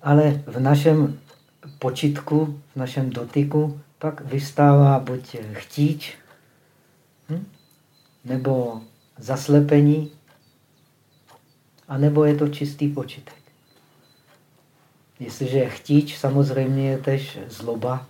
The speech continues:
hm? Protože chtíč a zloba, to říká Samkhya též, hm? Chtíč a zloba je jeden proces. A ten proces je napojen na proces nevědomí. Hm? A proces nevědomí čeho?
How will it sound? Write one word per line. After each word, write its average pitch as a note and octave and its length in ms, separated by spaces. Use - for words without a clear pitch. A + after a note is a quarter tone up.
hm? D3 160
Protože B2 380
chtíč - 420
a B2+ 60
zloba, A2+ 380
to A2 180
říká A2+ 340
Samkhya A2+ 480
též, C#3+ 340
hm? D#3+ 100
Chtíč C#3+ 400
a D#3 80
zloba C#3 440
je C#3+ 140
jeden C#3+ 340
proces. C#3+ 560
A A#2+ 60
ten B2+ 200
proces C#3+ 680
je B2 260
napojen C#3+ 720
na C3 340
proces C3 460
nevědomí. A2+ 760
Hm? D3+ 120
A - 60
proces C3+ 460
nevědomí C3 600
čeho? G#2+ 380